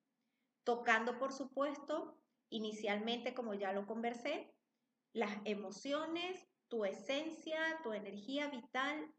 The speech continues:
y tus ideas y pensamientos. De allí, la transformación interna, la madurez y el aprendizaje,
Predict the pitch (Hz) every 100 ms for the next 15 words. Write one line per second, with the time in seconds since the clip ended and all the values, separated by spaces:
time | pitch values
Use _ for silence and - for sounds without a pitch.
0 | - 262 - 294 311 320 - - _ _
1 | _ _ _ 254 240 240 254 254 - 254
2 | - 208 202 202 196 196 190 - - -
3 | - _ _ _ _ _ _ 208 233 220
4 | 208 202 233 311 - - _ _ _ 233
5 | 226 226 220 208 202 202 208 196 190 208
6 | 226 233 254 247 247 247 277 302 392 -
7 | _ _ _ _ 226 226 220 220 220 208
8 | 202 196 208 254 311 - 254 233 214 -
9 | 202 190 180 180 180 220 233 - 294 381